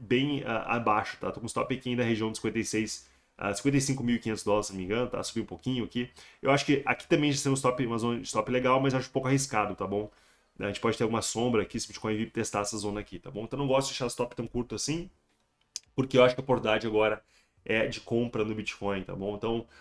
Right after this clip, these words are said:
não acho que apesar de o Bitcoin tá mostrando aqui um possível topinho nessa zona, não acho que é um, uma boa querer shortar aqui o Bitcoin, tá? A não sei que você tem, sabe o que está fazendo aí.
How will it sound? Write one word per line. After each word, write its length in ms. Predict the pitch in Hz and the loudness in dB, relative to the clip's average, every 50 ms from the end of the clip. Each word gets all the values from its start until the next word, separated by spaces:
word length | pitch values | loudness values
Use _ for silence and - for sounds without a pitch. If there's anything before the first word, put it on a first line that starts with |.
| - _ - | -20 _ -4
não 200 | - 127 131 127 | 0 4 4 6
acho 180 | 127 135 - | 6 4 4
que 80 | - 139 | 2 0
apesar 440 | 127 127 117 110 104 117 120 123 123 | 0 2 0 2 4 6 6 6 6
de 500 | 123 - 113 113 110 107 98 95 95 - - _ _ | 4 2 -2 0 0 0 0 -2 -4 -6 -12 _ _
o 20 | |
Bitcoin 260 | - 107 - - 117 113 | -14 -10 -6 -4 -4 -2
tá 120 | 117 113 | -2 -2
mostrando 260 | 113 107 - - 117 | -2 -2 -2 -2 -2
aqui 140 | 110 - 120 | -2 -2 -4
um 80 | 113 110 | -8 -6
possível 580 | - - 113 - - 123 117 117 107 - - _ _ _ _ _ _ | -6 -6 -4 0 0 0 2 2 0 0 -2 _ _ _ _ _ _
topinho 400 | - 123 117 - - 127 139 135 | -2 -2 -2 0 0 2 4 4
nessa 200 | 123 107 - 113 104 | 4 2 0 -2 -2
zona, 320 | 98 110 113 117 120 117 | -2 0 0 0 0 0
não 120 | 117 120 120 | 0 0 0
acho 160 | 120 117 - | 0 0 -2
que 60 | - | -4
é 40 | 120 | -6
um, 140 | 113 110 110 - _ - | -6 -8 -10 -14 _ -12
uma 160 | 110 120 135 | -8 -6 -4
boa 540 | 147 131 127 135 147 143 131 - - - - _ _ _ _ _ _ | 0 2 6 6 8 8 6 4 2 -4 -14 _ _ _ _ _ _
querer 260 | - - 120 120 131 123 | 0 2 4 4 4 4
shortar 440 | - - 120 - - - 117 120 | 4 2 0 0 2 4 4 4
aqui 180 | 117 117 - 120 | 4 2 -2 -4
o 40 | 113 | -4
Bitcoin, 440 | 110 104 - - - 113 120 123 120 | -4 -6 -8 -6 -4 -2 -2 -2 -2
tá? 220 | - 110 110 110 | 0 0 0 0
A 20 | |
não 80 | 107 107 | 0 -2
sei 100 | - 127 | -4 -4
que 60 | 127 | -4
você 240 | 123 113 - - 117 | -2 -2 -2 -2 -4
tem, 260 | - - - 123 123 | -4 -4 -6 -4 -4
sabe 280 | - - - 117 117 117 | -2 -2 0 0 2 0
o 20 | |
que 80 | 113 104 | -2 -4
está 160 | - - 107 | -4 -6 -4
fazendo 440 | - 113 104 98 101 110 110 107 101 | -2 -2 -2 -2 -2 -2 0 0 0
aí. 260 | 101 107 120 127 | 0 0 -2 -4